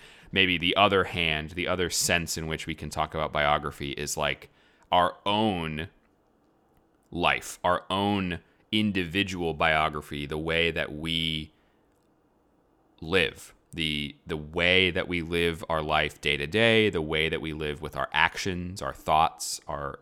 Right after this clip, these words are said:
our affections, all of that. Um, and for me, the way that I kinda wanna, you know,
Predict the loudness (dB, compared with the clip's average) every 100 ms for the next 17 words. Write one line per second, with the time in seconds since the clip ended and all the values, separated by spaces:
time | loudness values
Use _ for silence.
0 | -6 -6 -4 -2 -2 -4 -8 -6 2 4
1 | 4 0 -2 -4 -8 _ _ _ _ -4
2 | -2 -4 -6 -6 -2 4 6 6 6 6
3 | 4 4 4 2 -2 -2 -4 -8 -18 -20
4 | _ -4 -2 -2 -4 _ -8 -4 -4